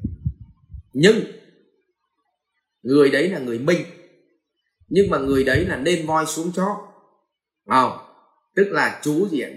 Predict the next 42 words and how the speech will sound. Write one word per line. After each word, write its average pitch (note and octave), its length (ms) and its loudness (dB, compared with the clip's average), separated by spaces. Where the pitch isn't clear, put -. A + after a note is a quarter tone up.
Núp A3+ 120 4
thì G#2+ 80 -10
lên C3 300 -4
nhá, F3+ 160 -2
nhanh, D3+ 240 -2
nhưng C3+ 180 -2
mà C3 120 0
bị C#3+ 180 0
người B2+ 100 -8
ta D3 200 -2
túm D#3+ 220 0
được D3+ 220 0
thì G2+ 100 -14
chú A#2+ 160 -16
tụt A#2 200 -10
xuống. A#2 140 -8
Nó A#2+ 140 -6
như F#3 260 4
kiểu D3 220 0
cái D3 100 -6
thằng B2 280 -4
mà, F#2+ 260 -10
mà, F#2 200 -12
mà G2 300 -2
kiểu F2+ 240 -6
trốn F3 280 0
bờ B2+ 200 0
rào B2 440 -2
đi C#3 200 0
nhảy - 200 0
ra C#3+ 120 -4
ngoài B2+ 340 -4
ấy, D3+ 160 -2
nếu D3+ 220 4
mà, C3 340 -2
mà A2+ 140 -10
bị C3+ 180 -4
người B2 80 -10
ta C#3 100 -8
bắt F3+ 260 -2
được B2+ 260 0
á, C3 100 -8